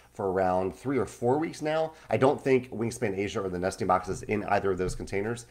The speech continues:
but they've just been sitting there at the railroad as well. Um, I, I can't tell exactly if this is a holiday thing, if this is related to the,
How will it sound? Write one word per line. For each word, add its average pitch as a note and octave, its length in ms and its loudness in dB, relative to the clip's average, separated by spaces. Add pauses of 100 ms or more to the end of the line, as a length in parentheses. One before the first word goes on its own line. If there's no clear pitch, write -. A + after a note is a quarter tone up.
(220)
but B2 120 2
they've D3+ 160 6
just B2+ 160 -2
been G#2 120 -2
sitting G2 280 -6
there F#2 160 2
at F#2 80 -4
the F#2+ 60 -8
railroad F2+ 400 -2
as D#2 120 -12
well. E2 360 0 (520)
Um, E2+ 420 0 (400)
I, A2 200 4
I A#2 100 4
can't D3+ 220 2
tell D#3 120 6
exactly A#2 300 6
if G#2+ 60 0
this G#2 120 2
is F2 40 -2
a F#2+ 80 6
holiday D#3 400 2
thing, E3 240 -2
if A2 100 -2
this G2 180 -6
is F#2 120 -8
related G2+ 340 -2
to E2 60 -14
the, F2 160 -4